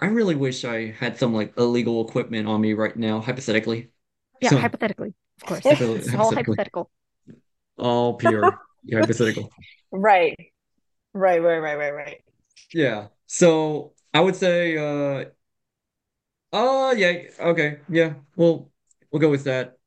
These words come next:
Speaker 1: And I'm assuming, I'm assuming, Fatima, you would, you would do it only if you were given illegal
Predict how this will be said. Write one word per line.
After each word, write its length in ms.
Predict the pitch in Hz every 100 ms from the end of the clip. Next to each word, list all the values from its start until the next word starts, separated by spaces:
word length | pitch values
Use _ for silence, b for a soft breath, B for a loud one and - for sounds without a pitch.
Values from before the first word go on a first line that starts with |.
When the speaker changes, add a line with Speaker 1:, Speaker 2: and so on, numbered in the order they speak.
| _ _
Speaker 1:
And 540 | - 127 139 139 139 135 _ _ _ -
I'm 120 | 131
assuming, 680 | 139 147 151 147 147 139 - _ _ _ _ _ _ _
I'm 80 | 120
assuming, 300 | 123 127 123
Fatima, 420 | 127 127 127 131
you 220 | 131 113 113
would, 240 | 117 117 117 107
you 160 | - 113
would 180 | 117 - _ _ _
do 300 | 117 120 127
it 160 | 127 -
only 520 | 120 120 123 123 123 113
if 680 | 120 113 104 - - - _ _ _ _ _
you 100 | -
were 80 | 117
given 240 | 120 113 -
illegal 540 | 113 113 117 107 104